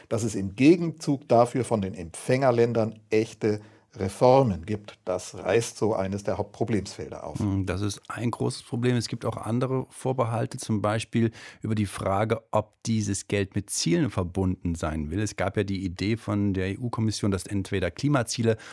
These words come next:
Speaker 2: oder auch Auflagen zur Rechtsstaatlichkeit mit den Geldern verknüpft sein sollen. Da ist vor allem Polens Ministerpräsident sehr skeptisch, aber auch die Ungarn.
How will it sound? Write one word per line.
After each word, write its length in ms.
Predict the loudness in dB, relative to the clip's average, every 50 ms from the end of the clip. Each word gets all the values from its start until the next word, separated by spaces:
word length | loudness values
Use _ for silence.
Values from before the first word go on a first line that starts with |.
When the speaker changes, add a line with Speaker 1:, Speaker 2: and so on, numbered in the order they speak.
| -16 -10 -4
Speaker 2:
oder 160 | -2 -2 0
auch 240 | 0 0 -2 -2 -2
Auflagen 680 | 0 0 0 0 0 0 2 2 4 4 2 2 -2 -2
zur 180 | -2 -2 -2 0
Rechtsstaatlichkeit 840 | -2 -2 -2 -4 -4 -2 0 0 -2 -2 -6 -6 -2 0 0 0 0
mit 120 | -2 -2
den 160 | 0 0 0 2
Geldern 280 | 2 0 0 0 -2
verknüpft 400 | -2 -4 -4 -2 -2 -2 -4 -4
sein 200 | -2 0 0 0
sollen. 260 | 2 0 0 0 -2 -4 -6 -16 -16 -16 -10 -2
Da 240 | 0 2 4 4 4
ist 240 | 2 0 -6 -8 -4
vor 180 | -2 0 2
allem 240 | 2 4 2 2 2
Polens 320 | 2 2 2 2 2 2 2
Ministerpräsident 720 | 0 0 0 0 -2 -2 -2 -2 -2 0 2 0 0 2
sehr 160 | 2 2 0
skeptisch, 440 | 0 0 -2 -4 -2 -2 -2 -2 0
aber 200 | 2 0 2 2
auch 140 | 2 0 2
die 140 | 0 0 2
Ungarn. 440 | 4 4 6 4 4 2 0 -6